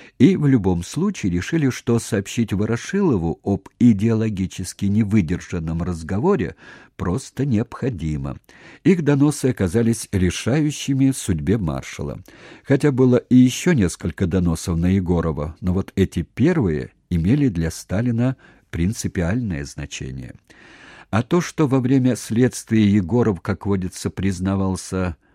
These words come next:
и в связях с уже расстрелянными заговорщиками, и в шпионаже в пользу Германии и Польши, и назвал множество еще не арестованных коллег в качестве участников заговора, нерасчетливо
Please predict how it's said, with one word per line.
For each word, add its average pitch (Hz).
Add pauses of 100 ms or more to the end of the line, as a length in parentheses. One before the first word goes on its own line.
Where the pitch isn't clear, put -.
(200)
и 104
в -
связях 90
с -
уже 95
расстрелянными 85
заговорщиками, 87 (400)
и 113
в -
шпионаже 113
в -
пользу 92
Германии 90
и -
Польши, 147 (400)
и 110
назвал 113
множество 107
еще 107
не 104
арестованных 98
коллег 98
в -
качестве 92
участников 90
заговора, 73 (400)
нерасчетливо 104